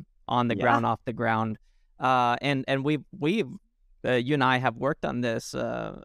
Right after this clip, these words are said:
Speaker 1: and I, I, I realized how important this was when I first met Stouty a long time ago in Toronto, uh, teaching a seminar and him being in attendance and, and the core, uh, movement practice of, of my seminar being,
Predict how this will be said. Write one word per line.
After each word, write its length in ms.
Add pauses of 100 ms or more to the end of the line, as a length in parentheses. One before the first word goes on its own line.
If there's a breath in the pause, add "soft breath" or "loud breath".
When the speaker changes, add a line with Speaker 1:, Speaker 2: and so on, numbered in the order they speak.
Speaker 1:
and 200
I, 800
I, 140
I 60
realized 580
how 120
important 380
this 140
was 420
when 140
I 80
first 280
met 180
Stouty 480
a 40
long 260
time 260
ago 180
in 100
Toronto, 580 (540)
uh, 680 (340)
teaching 300
a 60
seminar 460
and 120
him 340
being 180
in 100
attendance 580
and, 240
and 200
the 60
core, 560 (420)
uh, 560
movement 640
practice 640
of, 240
of 140
my 140
seminar 420
being, 520